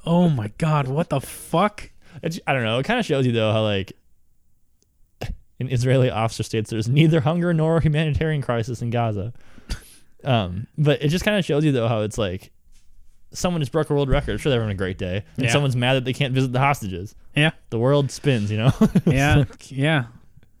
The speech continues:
Speaker 1: Highs and lows.
Speaker 2: It is weird, but that's, that's that.
Speaker 1: Wow. What a, what a, what an upper, huh?
Speaker 2: It's
Speaker 1: All
Speaker 2: kinda
Speaker 1: right,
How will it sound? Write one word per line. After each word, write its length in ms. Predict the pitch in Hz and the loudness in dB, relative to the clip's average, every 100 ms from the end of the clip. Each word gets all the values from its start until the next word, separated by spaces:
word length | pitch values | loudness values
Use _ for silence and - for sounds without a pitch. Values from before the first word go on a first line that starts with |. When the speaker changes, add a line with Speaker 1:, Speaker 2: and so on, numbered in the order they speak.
| _ - - | _ -14 -2
Speaker 1:
Highs 240 | 151 180 | 2 4
and 120 | 170 | 4
lows. 440 | 165 147 123 - - _ _ _ - - - - | 4 2 0 -4 -16 _ _ _ -20 -20 -20 -10
Speaker 2:
It 80 | 120 | -6
is 140 | 113 | -6
weird, 340 | 95 98 98 101 _ _ | -6 -4 -4 -8 _ _
but 320 | 123 113 98 - - - | -12 -6 -6 -8 -16 -20
that's, 200 | - 113 - | -12 -12 -8
that's 220 | 110 - | -8 -6
that. 300 | 120 110 110 - _ _ | -4 -4 -6 -14 _ _
Speaker 1:
Wow. 340 | 180 180 131 - - _ _ _ _ _ _ _ - | 2 2 2 -4 -18 _ _ _ _ _ _ _ -2
What 180 | 175 | 2
a, 220 | 202 180 175 | 4 4 4
what 100 | 185 | 4
a, 200 | 175 170 | 4 2
what 160 | 175 | 2
an 60 | 180 | 2
upper, 240 | 160 123 | 0 0
huh? 140 | 120 135 - - - _ - - - - - - | -2 -4 -6 -20 -20 _ -20 -20 -20 -20 -20 -20
Speaker 2:
It's 100 | - | -14
Speaker 1:
All 20 | |
Speaker 2:
kinda 160 | - | -4
Speaker 1:
right, 100 | 135 | 0